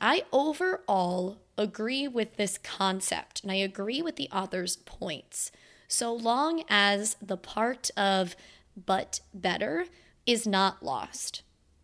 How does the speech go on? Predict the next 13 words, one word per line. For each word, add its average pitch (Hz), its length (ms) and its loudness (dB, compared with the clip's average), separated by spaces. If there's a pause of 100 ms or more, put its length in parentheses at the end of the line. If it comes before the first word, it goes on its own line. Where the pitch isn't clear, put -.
(380)
Maybe 240 260 4
it 349 80 0
is 294 140 0
because 226 640 4
I 214 260 4
was 214 440 4
surrounded 202 960 4
by 196 240 6
the 202 140 2
yes 190 340 0
culture 226 760 -2
for 196 420 -4
years, 185 1000 -4